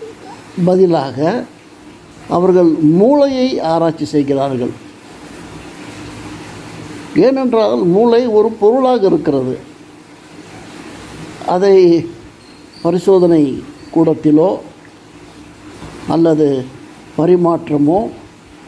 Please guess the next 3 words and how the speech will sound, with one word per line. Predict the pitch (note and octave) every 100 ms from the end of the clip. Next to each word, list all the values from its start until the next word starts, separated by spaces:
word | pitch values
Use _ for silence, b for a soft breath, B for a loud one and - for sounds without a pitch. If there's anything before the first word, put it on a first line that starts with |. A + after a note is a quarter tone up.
| - - - - - -
அல்லது | D#3 E3 D3+ D#3
ஒவ்வொரு | D#3 F3+ F3+ F3+ E3+ D#3+ C#3+ - - - - - - - - - - - - -
நரம்பியலின் | C#3 D#3+ F3 F#3 E3+ E3+ D#3 D3 -